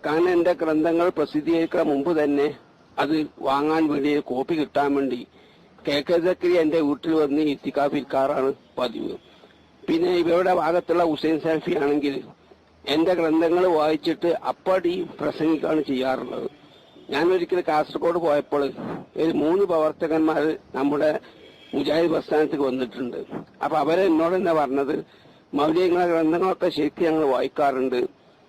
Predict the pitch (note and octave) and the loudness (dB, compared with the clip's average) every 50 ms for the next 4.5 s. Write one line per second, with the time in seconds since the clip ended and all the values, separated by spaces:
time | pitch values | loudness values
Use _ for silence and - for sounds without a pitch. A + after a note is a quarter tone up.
0 | _ _ _ _ - - D3+ - F#3 E3+ D#3 D#3 D#3 F3+ G3+ G3 F#3 F3+ F3+ F#3 | _ _ _ _ -6 -4 -2 0 0 0 0 0 0 2 2 4 4 4 2 2
1 | - - D#3 - - - - D#3+ D#3+ D#3 - - - D3 D3+ D3+ F#3+ G3 G3 F3 | 0 -4 -6 -8 -8 -6 -4 -2 -2 -2 0 0 0 0 0 0 0 0 2 2
2 | D#3+ D#3 C#3 B2 E3+ E3+ D#3 F3 F3 - - C3+ B2+ - - F#3+ G3 F#3 E3+ D#3 | 2 0 0 0 0 0 2 0 0 0 -2 -4 -4 -2 -2 0 0 2 2 2
3 | D3+ D#3 D3+ D3 C#3+ - D3+ C#3 D3 C3 - D3+ D3+ D3+ C#3+ - D#3+ E3+ - C3+ | 2 2 0 0 -2 -2 0 0 0 0 0 -2 -2 -2 0 0 -2 -2 -2 -4
4 | C3 - - C#3 C#3+ C#3+ - - - C#3 | -6 -2 -2 0 0 0 -2 -2 -4 -4